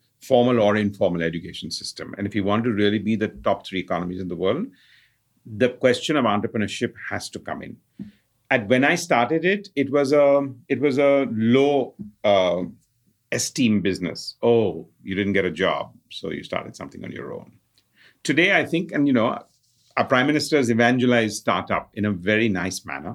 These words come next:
where it's brought a conversation into the dining table. And I think sometimes those one movements help. Third, as I said, if you look at outside of these top three cities and what we all talk about and what we all read about,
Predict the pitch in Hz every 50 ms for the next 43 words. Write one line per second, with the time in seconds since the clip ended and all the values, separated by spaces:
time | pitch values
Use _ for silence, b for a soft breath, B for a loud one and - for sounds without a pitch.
0 | - - 104 104 104 107 - - - - 95 101 98 117 127 139 127 - - 87
1 | 92 98 95 - - 90 78 - - 76 73 80 107 127 _ _ _ _ _ _
2 | _ _ _ _ _ - 123 117 - 131 123 113 127 101 98 95 90 90 92 92
3 | 90 - 76 - - - - _ _ _ _ _ _ _ _ _ _ _ - 117
4 | 117 120 117 151 143 127 - - 131 127 123 123 147 143 143 135 101 113 120 120
5 | 92 82 92 110 135 135 113 104 101 90 98 113 113 107 - - - - 71 -
6 | - _ _ _ _ _ b b b b b b b _ - - 156 165 190 208
7 | 202 - - 147 131 147 151 151 147 - 165 143 120 - - _ _ _ _ -
8 | 160 - - 196 180 123 110 113 143 147 160 175 165 - - - 123 131 127 -
9 | - - 180 180 175 175 143 156 160 135 - - 139 131 - - - - 143 127
10 | 117 - - 123 101 - 123 117 107 95 85 110 107 104 98 110 110 95 98 117
11 | - - - - 101 107 123 131 123 - - 104 98 - - 87 82 90 90 87
12 | 87 98 98 98 98 113 - - 98 104 107 87 85 92 101 113 120 123 113 -
13 | - - 101 - b